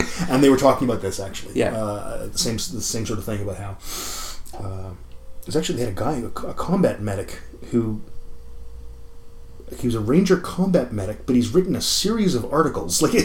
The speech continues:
Speaker 1: it's
Speaker 2: Nice.
Speaker 1: Yeah, and, like, he's an enlisted guy, but he's written a bunch of these, and, like, he writes science. And yet the biggest thing right now is, by the
Speaker 2: What?
Speaker 1: way, tourniquets.
Speaker 2: That's your back.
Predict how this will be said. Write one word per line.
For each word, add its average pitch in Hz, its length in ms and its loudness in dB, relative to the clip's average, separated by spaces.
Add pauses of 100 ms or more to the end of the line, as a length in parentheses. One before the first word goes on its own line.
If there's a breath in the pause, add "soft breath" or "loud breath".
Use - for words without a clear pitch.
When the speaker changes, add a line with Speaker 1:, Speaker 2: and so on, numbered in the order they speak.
(120)
Speaker 1:
it's 180 220 6
Speaker 2:
Nice. - 460 0
Speaker 1:
Yeah, 165 320 8
and, 170 120 10
like, 185 140 10
he's - 460 4 (260)
an 220 160 -6 (100)
enlisted 226 400 6
guy, 190 260 8
but 247 120 8
he's 190 180 6
written 208 320 2
a 175 40 8
bunch 190 200 6
of 185 60 4
these, 180 260 4 (560 loud breath)
and, 160 140 4
like, 160 180 8
he 220 240 0 (300)
writes - 680 4 (360)
science. - 600 4
And 175 100 8
yet 180 100 6
the 180 60 2
biggest 202 240 6
thing 220 140 6
right 208 120 6
now 208 140 4
is, - 380 2
by 196 100 0
the 196 80 4
Speaker 2:
What? 226 120 4
Speaker 1:
way, 240 40 -4 (300)
tourniquets. - 640 4 (600)
Speaker 2:
That's - 200 -2
your 95 80 4
back. 104 400 0